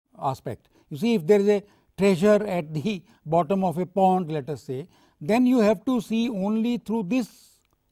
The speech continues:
cone to see that treasure, otherwise you cannot see.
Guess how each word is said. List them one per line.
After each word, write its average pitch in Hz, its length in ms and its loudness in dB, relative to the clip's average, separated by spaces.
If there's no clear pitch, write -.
cone 233 380 4
to 214 300 0
see 208 220 -4
that 160 240 -4
treasure, 117 360 -10
otherwise 170 500 -4
you 156 120 -8
cannot 143 320 -8
see. - 300 -12